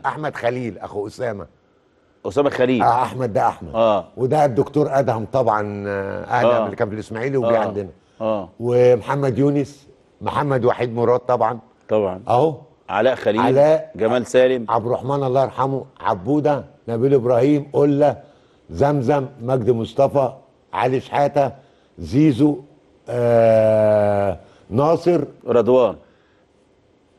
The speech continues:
Speaker 2: ده رضوان.
Speaker 1: ده البرنس.
Speaker 2: برنس.
Speaker 1: برنس القطاع.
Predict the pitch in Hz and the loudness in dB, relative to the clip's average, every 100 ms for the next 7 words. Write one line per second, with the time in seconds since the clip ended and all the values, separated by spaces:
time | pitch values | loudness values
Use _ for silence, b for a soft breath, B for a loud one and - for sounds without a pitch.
0 | _ 95 123 123 147 160 123 139 123 139 | _ 0 2 4 4 2 0 0 2 4
1 | 160 123 - - - _ 87 101 117 117 | 4 0 -10 -20 -20 _ -6 2 2 4
2 | 147 143 - 110 110 92 | 0 -2 -6 -4 0 0